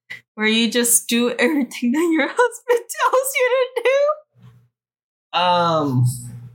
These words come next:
Speaker 2: so, tell them what the pumpkins.
Speaker 1: Oh yeah, forgot. Pumpkins. So we went to Winco. Winco is a store, tell them, babe.
Speaker 2: Just tell them. Uh, so Winco is a cheap store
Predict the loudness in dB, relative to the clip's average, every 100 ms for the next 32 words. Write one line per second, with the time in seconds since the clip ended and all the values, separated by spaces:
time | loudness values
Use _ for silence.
0 | _ -10 -4 0 2 4 2 -2 -8 -20
1 | -20 _ -2 2 2 2 0 0 0 0
2 | 2 2 2 2 2 0 -4 -2 0 2
3 | -2 -10 -12 -4 -2 -2 -4 -18 _ -4
4 | 0 0 -2 -8 0 0 0 -6 -20 _
5 | -2 0 2 2 2 0 -2 0 0 0
6 | -2 0 0 0 0 2 2 0 0 -2
7 | 0 0 0 2 2 2 0 -2 -6 -2
8 | 0 2 0 -2 -6 _ _ _ _ _
9 | -6 -6 _ _ _ _ _ -6 -4 -2
10 | -2 -4 -2 0 0 2 2 0 -2 0
11 | 0 2 2 2 2 2 0 0 0 0
12 | 2 2 2 2 2 0